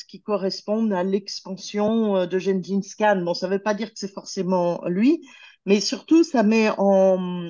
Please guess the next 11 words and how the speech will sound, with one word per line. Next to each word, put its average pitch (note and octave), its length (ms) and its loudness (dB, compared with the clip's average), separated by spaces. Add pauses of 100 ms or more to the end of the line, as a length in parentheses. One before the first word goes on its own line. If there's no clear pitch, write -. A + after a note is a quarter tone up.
(140)
en G3+ 160 -2
évidence A#3 640 -2
un, G3 380 0
un G3+ 140 -4
système B3 520 -2
d'organisation G#3+ 800 -4
sociale B3+ 440 -2
qu'on G#3 160 -4
appelle G3 300 0
la F3+ 100 2
patrilinéarité, A3+ 1200 -2